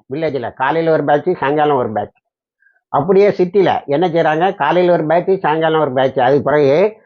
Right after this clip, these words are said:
இப்ப சிறையில இருந்து வந்தார்களா அவர்களுக்கும், குழந்தைகளை இழந்த தாய்மார்களுக்கும், தாய்மார்களை இழந்த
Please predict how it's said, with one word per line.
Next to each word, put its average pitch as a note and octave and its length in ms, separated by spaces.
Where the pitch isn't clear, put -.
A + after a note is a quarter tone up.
இப்ப F3 340
சிறையில G#3 460
இருந்து F#3+ 280
வந்தார்களா D3+ 520
அவர்களுக்கும், C#3 760
குழந்தைகளை G#3 600
இழந்த F#3 360
தாய்மார்களுக்கும், D#3+ 1080
தாய்மார்களை D#3+ 720
இழந்த D3+ 300